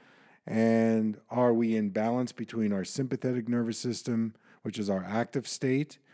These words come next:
and our parasympathetic nervous system, which is our resting state. And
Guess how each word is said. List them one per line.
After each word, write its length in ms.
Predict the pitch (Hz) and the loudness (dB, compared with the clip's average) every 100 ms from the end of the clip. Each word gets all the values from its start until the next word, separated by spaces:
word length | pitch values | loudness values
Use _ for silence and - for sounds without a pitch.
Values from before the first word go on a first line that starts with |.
| - - _ - | -20 -20 _ 0
and 100 | 113 | 2
our 80 | |
parasympathetic 840 | 107 113 127 135 147 139 - 139 127 | 2 4 4 4 0 -2 0 -2 0
nervous 340 | 135 135 131 | 0 0 -2
system, 320 | - 131 - 135 | -4 -4 -2 -2
which 160 | 113 | -2
is 100 | 110 | -2
our 120 | 101 | -2
resting 440 | 92 98 117 139 127 | 0 0 -2 -4 -4
state. 380 | - 139 135 - - - - - - _ - | -2 0 0 -6 -20 -20 -20 -20 -20 _ 2
And 480 | 139 135 139 127 | 6 8 6 4